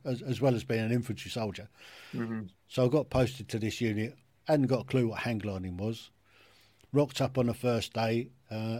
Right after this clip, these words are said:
Speaker 1: met the, the, the, the captain in charge of the, the, the small, really small team. So there was the, a captain, a sergeant major, uh, a corporal myself,
Speaker 2: Mm.
Speaker 1: was the,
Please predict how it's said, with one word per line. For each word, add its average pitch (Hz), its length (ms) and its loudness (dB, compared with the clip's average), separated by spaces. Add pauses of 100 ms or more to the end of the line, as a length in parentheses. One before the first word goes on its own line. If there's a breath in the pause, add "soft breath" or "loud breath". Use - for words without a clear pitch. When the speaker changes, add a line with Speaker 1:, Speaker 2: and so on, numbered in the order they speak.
(140)
Speaker 1:
met 120 360 2
the, 113 220 -2
the, 107 160 -8 (400)
the, 104 220 -10
the 107 80 -8
captain - 400 -6
in 104 120 -2
charge 110 400 -2
of 101 60 -8
the, 101 200 -6 (480)
the, 110 200 -10
the 104 100 -10
small, 107 360 -2 (300)
really 131 260 6
small 104 300 -4
team. 95 360 -4
So 104 180 -6
there 101 160 -4
was 95 120 -10
the, 104 100 -6 (340 loud breath)
a 104 60 -10
captain, 107 500 -4
a 101 60 -4
sergeant 110 300 -4
major, 104 500 -4 (600 soft breath)
uh, 107 220 -8 (640)
a 117 60 -14
corporal 113 400 -2
myself, 104 560 -4 (1900)
Speaker 2:
Mm. 117 160 0
Speaker 1:
was 107 140 0
the, 98 120 -8